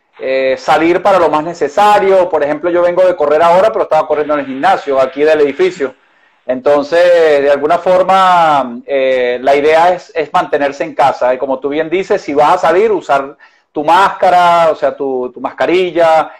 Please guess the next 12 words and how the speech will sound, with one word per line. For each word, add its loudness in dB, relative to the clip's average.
eh, -2
utilizar -2
lo-, 0
los -2
gel, 0
no -4
tocarse -2
lo-, 0
los, -6
los -8
ojos, 2
ni, -6